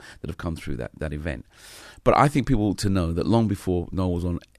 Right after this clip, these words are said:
that platform with any albums, with integrity or any spotlight on his head, in his local church, he was doing the same thing. I, I remember going to meetings in his local church, which was like a sort of micro renewal event.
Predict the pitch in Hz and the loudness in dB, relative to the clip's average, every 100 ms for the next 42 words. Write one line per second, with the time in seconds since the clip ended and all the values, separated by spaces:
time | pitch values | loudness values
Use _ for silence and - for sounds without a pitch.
0 | - 95 - - - - 71 73 76 87 | -4 -2 -2 -4 -6 -4 -4 -2 0 2
1 | 95 82 80 76 73 76 76 78 71 67 | 2 0 -2 -4 -4 -6 -4 -6 -4 -4
2 | 71 80 - - - 58 53 58 - - | -4 -4 -4 -4 -4 -6 -6 -8 -10 -10
3 | 50 - - - - - - - 98 90 | -12 -12 -18 -20 -20 -20 -12 0 2 6
4 | 104 127 - - - 50 - - - _ | 8 8 6 -2 -4 -6 -8 -12 -12 _
5 | _ _ _ _ - - - 101 101 98 | _ _ _ _ -12 -12 -6 -2 0 0
6 | 95 - 101 101 - - - - 101 117 | 4 4 4 0 -2 -6 -10 -2 2 6
7 | 151 151 123 151 117 120 95 95 92 92 | 6 6 6 6 4 4 2 2 2 0
8 | - - - - - - - - 123 143 | -2 -6 -6 -6 -12 -20 -20 -8 0 0
9 | - - - 139 127 127 117 - 104 98 | 0 -10 0 2 4 2 0 0 0 -2
10 | - - 101 120 127 - 92 87 - 98 | -6 -4 2 4 4 0 -2 -2 -2 0
11 | 110 113 139 110 95 120 - | 2 6 6 4 0 -2 -6